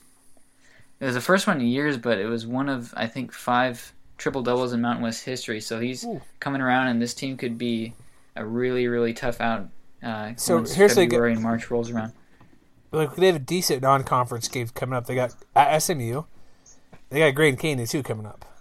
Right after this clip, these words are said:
Speaker 2: on the thirteenth. So Grand Canyon did somehow lost to San Diego, which is weird to the Toreros, but,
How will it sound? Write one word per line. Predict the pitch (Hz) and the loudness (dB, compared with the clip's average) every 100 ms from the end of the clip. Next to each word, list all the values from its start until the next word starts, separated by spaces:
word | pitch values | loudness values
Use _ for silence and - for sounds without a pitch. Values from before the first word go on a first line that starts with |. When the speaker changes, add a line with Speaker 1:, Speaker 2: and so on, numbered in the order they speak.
| - | -14
Speaker 2:
on | 117 | -8
the | 117 | -4
thirteenth. | 131 120 127 110 | -4 -4 -6 -6
So | - 113 107 - - - - - | -6 -6 -6 -8 -14 -12 -10 -4
Grand | 156 147 | -2 0
Canyon | 156 147 139 | 0 0 0
did | 143 139 139 | 0 0 0
somehow | - 175 151 | 6 10 12
lost | 147 - | 10 6
to | 123 | -2
San | - 143 | -2 0
Diego, | 131 147 127 120 120 - | 0 2 2 0 -2 -6
which | 110 117 | -10 -6
is | |
weird | 113 127 107 | -4 -2 -4
to | 117 | -4
the | |
Toreros, | 107 139 131 110 117 123 | -4 0 0 0 -4 -6
but, | 120 117 - | -8 -8 -10